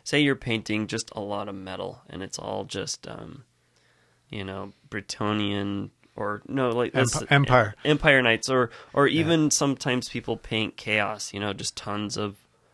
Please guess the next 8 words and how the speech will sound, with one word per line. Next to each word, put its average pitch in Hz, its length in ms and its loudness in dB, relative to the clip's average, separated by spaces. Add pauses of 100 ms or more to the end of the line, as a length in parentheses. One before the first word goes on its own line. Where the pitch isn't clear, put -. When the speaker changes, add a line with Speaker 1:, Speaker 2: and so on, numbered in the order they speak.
(140)
Speaker 1:
solid 104 380 0
metal 101 320 -2
color 101 380 -6
of 104 160 -8
whatever 98 320 -6
color 98 320 -8
they - 140 -8
pick. - 420 -10